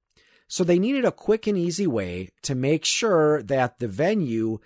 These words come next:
had read through and fully understood their waiver. Now, this included a lot of things that were, you would consider common sense. For example, the venue had to make sure that their doors were a certain size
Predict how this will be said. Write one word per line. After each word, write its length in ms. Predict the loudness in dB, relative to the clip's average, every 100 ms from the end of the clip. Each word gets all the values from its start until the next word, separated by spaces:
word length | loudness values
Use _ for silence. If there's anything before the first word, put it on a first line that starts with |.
| _ _ _
had 260 | -4 -2 2
read 260 | 2 2
through 500 | -4 -4 2 2 2
and 280 | -2 -6 -10
fully 460 | -4 0 2 0 0
understood 720 | -4 -4 -4 -4 -4 -6 -2
their 180 | -2 0
waiver. 540 | 4 4 4 -2 -20 _ _ _ _ _
Now, 280 | -6 2 4
this 200 | 4 0
included 460 | -4 2 4 4 4
a 60 |
lot 260 | 4 4 4
of 140 | 2
things 240 | -2 -2 0
that 160 | 0
were, 200 | 0 -2 -6
you 420 | -6 -4 -2 -2 -6 -2
would 160 | 0 0
consider 400 | -4 -2 -2 -2
common 400 | 0 0 0 -2
sense. 560 | -2 -2 -4 -10 -12 -14 _ _ _ _
For 240 | -10 0 2
example, 680 | 2 0 -2 -2 -2 -4 -8 _ _ _ -6
the 360 | -4 -2 -2
venue 320 | -2 -2 -2
had 240 | -2 -2 -2
to 40 |
make 220 | -2 -4
sure 240 | -4 -4 0
that 220 | 0 0
their 100 | -4
doors 500 | 0 4 6 6 4
were 180 | -2 -2
a 60 |
certain 420 | -2 -2 -4 -4 -6
size 680 | -4 -2 2 4 2 -2